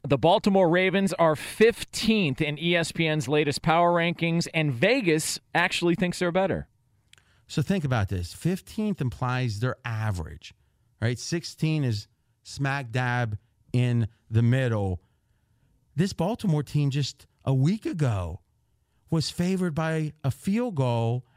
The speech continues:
Speaker 2: at Carolina. Now, I get it. They lost that game. They lost the Pittsburgh game.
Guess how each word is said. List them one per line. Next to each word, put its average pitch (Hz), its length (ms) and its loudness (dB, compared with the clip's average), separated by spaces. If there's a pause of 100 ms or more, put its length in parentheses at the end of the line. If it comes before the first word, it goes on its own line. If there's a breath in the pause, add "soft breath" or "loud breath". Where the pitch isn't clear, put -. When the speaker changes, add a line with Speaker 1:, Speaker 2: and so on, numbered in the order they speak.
(120)
Speaker 2:
at 156 300 -4
Carolina. 190 1160 -2 (520)
Now, 180 100 -2
I 233 80 -2
get 277 260 -2
it. 139 100 -2
They 147 120 0
lost 175 320 -2
that 220 200 -4
game. 247 300 -4 (340 soft breath)
They 196 120 -2
lost 214 320 -2
the 208 80 -4
Pittsburgh 220 540 -4
game. 107 360 -2